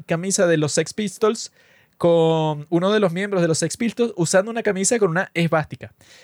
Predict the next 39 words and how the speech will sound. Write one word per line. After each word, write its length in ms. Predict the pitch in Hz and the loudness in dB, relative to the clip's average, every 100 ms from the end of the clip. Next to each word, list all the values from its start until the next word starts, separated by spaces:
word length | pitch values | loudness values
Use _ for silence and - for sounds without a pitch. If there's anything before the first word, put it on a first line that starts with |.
| - | -4
Y 60 | 156 | -2
entonces 320 | 139 147 170 | 2 2 4
las 540 | 190 196 190 185 175 160 | 4 6 6 6 2 0
personas 380 | 151 156 147 | -2 0 0
y 40 | 185 | -2
que 120 | 156 | -2
no, 180 | 139 147 | -2 0
bueno, 220 | 147 143 | -2 -4
claro, 200 | 135 143 | -2 -4
eso 120 | 135 | -2
es 60 | 139 | -2
lo 80 | 147 | 0
más 160 | 151 | -2
problemático 600 | - 175 170 151 143 147 | 0 2 2 0 -4 -2
de 60 | 175 | -2
to-, 140 | 156 - | -2 -2
de 320 | 156 151 143 | 0 2 0
toda 160 | - | 0
la 60 | 180 | -2
historia, 400 | - 185 156 - - - - | 2 2 2 -4 -8 -20 -10
porque 260 | - 139 151 | -4 -2 -2
ella 180 | 156 151 | -2 -2
estaba 300 | 165 196 208 | 0 0 0
caminando 580 | 208 190 165 170 214 233 | 0 -2 0 0 0 0
por 140 | 202 | 0
las 160 | 175 165 | -2 -4
calles 400 | - 165 190 214 | -2 0 0 -2
de 80 | 202 | -2
Nueva 300 | 180 165 135 | -4 0 0
York 460 | 139 208 262 - _ - - | 2 2 2 -2 _ -20 -4
con 160 | 160 160 | 0 0
una 100 | 185 | 0
esvástica 680 | 196 220 220 - 220 233 226 | 0 2 0 -2 -4 -2 -2
en 140 | 170 | -2
el 120 | 160 139 | -2 -2
pecho. 220 | 185 - | -2 -2
O 40 | |
sea, 120 | - | -4
como 300 | 165 156 170 | -2 -2 -4